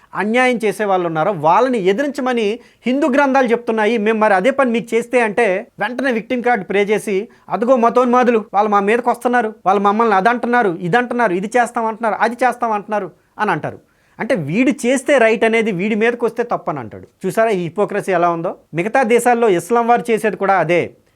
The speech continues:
మన దేశంలో క్రిస్టియన్స్ చేసేది కూడా అదే. ఎప్పుడు విక్టిమ్ కార్డు వాడుకుంటారు, వాళ్ళ సంఖ్య తక్కువ ఉన్నప్పుడు, వాళ్ళ సంఖ్య పెరిగిన వెంటనే అక్కడ ఏదైతే మతం ఉంటుందో ఆ మతాన్ని,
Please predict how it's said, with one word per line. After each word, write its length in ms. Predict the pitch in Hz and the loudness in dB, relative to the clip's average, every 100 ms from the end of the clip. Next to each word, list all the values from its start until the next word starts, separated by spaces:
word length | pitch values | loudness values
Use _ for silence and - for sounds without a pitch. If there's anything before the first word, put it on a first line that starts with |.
| - | -12
మన 160 | 139 175 | -6 -2
దేశంలో 420 | 180 190 196 196 | 0 0 -2 -4
క్రిస్టియన్స్ 480 | 190 160 196 185 190 | -6 -8 -6 -6 -6
చేసేది 240 | 165 160 | -6 -6
కూడా 160 | 156 151 | -6 -6
అదే. 280 | 127 117 - - | -6 -10 -14 -6
ఎప్పుడు 520 | 180 214 - 262 240 | -4 -2 0 2 4
విక్టిమ్ 440 | 240 160 - 269 254 | 2 -2 -4 -2 0
కార్డు 200 | 262 214 | 0 2
వాడుకుంటారు, 720 | 202 202 208 180 170 180 117 - | 2 2 0 0 0 0 -2 -2
వాళ్ళ 260 | 156 180 | 0 0
సంఖ్య 300 | 185 180 190 | -2 -6 -6
తక్కువ 300 | 196 170 - | -6 -8 -6
ఉన్నప్పుడు, 480 | 175 165 - 151 120 - - | -6 -6 -6 -6 -6 -12 -4
వాళ్ళ 220 | 156 196 | 0 0
సంఖ్య 340 | 180 190 202 233 | -2 -6 -4 -2
పెరిగిన 320 | 208 190 202 | 0 0 0
వెంటనే 580 | 196 185 202 196 160 185 _ _ _ - | -2 -2 0 0 -2 -8 _ _ _ -8
అక్కడ 280 | 156 - 202 | -8 -2 -2
ఏదైతే 440 | 160 185 208 214 | 2 2 2 0
మతం 300 | 185 170 185 | -2 -2 -2
ఉంటుందో 320 | 180 180 180 | -2 -2 0
ఆ 100 | 180 | 0
మతాన్ని, 640 | 147 139 143 190 190 190 | -2 -6 -2 0 0 -2